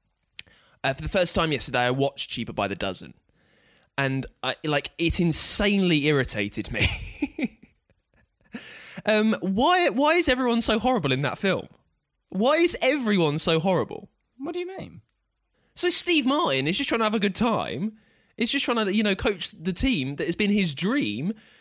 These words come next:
Speaker 1: and the kids can't just suck it up for a day, for a month or whatever it is. They, they, they can't just, like, take themselves out of this situation to think that, "Oh, okay, my dad's,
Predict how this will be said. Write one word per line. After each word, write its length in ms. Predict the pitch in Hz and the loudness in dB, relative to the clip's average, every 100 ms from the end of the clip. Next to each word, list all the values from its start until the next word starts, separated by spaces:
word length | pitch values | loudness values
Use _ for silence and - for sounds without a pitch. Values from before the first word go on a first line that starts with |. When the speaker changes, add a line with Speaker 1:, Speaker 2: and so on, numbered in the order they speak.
| - | -6
Speaker 1:
and 280 | - 254 240 | -2 -2 -2
the 80 | 269 | -2
kids 280 | 285 269 - | -2 -2 -2
can't 240 | 254 226 | -2 -2
just 160 | 240 - | -2 0
suck 200 | 240 - | -2 -2
it 40 | |
up 160 | 202 - | -4 -2
for 140 | 226 | -2
a 60 | 220 | 2
day, 500 | 262 269 104 98 - - | 2 2 0 -4 -10 -6
for 180 | 214 | -2
a 60 | 214 | 0
month 360 | 220 247 208 190 | 0 0 -2 0
or 100 | 135 | 0
whatever 280 | 123 127 | 0 0
it 80 | 107 | -2
is. 200 | 107 113 | -2 -2
They, 160 | 180 185 | -2 -2
they, 240 | 190 202 - | -2 -6 -2
they 140 | 202 | -2
can't 300 | - 240 196 | 0 -2 -2
just, 140 | 214 214 | -4 -2
like, 280 | 202 175 - - _ _ | -2 -4 -12 -20 _ _
take 180 | - 233 | -4 -2
themselves 380 | 220 214 214 202 | -2 -2 -2 0
out 120 | 185 | 0
of 60 | 185 | 2
this 120 | 180 | 0
situation 720 | 202 202 175 185 - 117 117 | -2 -2 0 0 -2 -6 -6
to 100 | 143 | -6
think 180 | 185 180 | -4 -2
that, 80 | 226 | 0
"Oh, 100 | 233 | 0
okay, 220 | - 156 | 0 0
my 120 | 165 | 0
dad's, 440 | 175 190 180 - | 0 -2 -2 -6